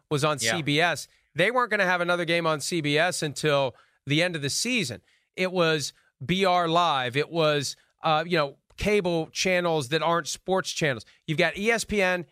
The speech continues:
Speaker 1: you've got Fox, uh, you know, you've got, you've got legitimate T V broadcast partners that,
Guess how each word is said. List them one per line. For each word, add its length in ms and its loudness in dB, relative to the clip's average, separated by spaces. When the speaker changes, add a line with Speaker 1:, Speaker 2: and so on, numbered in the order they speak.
Speaker 1:
you've 140 -2
got 260 0
Fox, 520 -2
uh, 320 0
you 120 -4
know, 60 0
you've 340 -2
got, 380 2
you've 260 -8
got 260 2
legitimate 560 -2
T 180 -4
V 120 -2
broadcast 580 -2
partners 440 -6
that, 200 -6